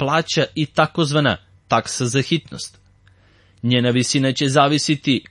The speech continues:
kako od broja prevedenih strana, tako i od dužine vremenskog perioda koji nam je klijent ostavio za kompletiranje obrade.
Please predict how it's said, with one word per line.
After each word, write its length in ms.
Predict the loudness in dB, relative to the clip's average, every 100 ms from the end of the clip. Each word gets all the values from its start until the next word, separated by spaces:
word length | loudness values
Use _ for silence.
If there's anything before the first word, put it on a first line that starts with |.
| 0
kako 400 | 2 2 0 0
od 240 | 0 0
broja 380 | 2 4 6 2
prevedenih 600 | 0 0 0 0 -4 -8
strana, 460 | -6 -2 0 0 -4 -8 _ _ _
tako 360 | -2 0 0 0 2
i 160 | 2
od 160 | 2 0
dužine 580 | -2 0 2 2 2 2
vremenskog 680 | 2 0 0 -4 -6 -10 -4
perioda 460 | -2 2 2 2 0 -2 _ _ _
koji 260 | -2 0 2
nam 180 | 0
je 180 | 0 -2
klijent 420 | 0 2 2 0 -2
ostavio 640 | 0 0 0 -2 2 2 0 -4
za 320 | -4 0 0
kompletiranje 1000 | -2 -4 -2 0 0 -2 -2 -2 -2 0
obrade. 480 | -2 -2 -4 -6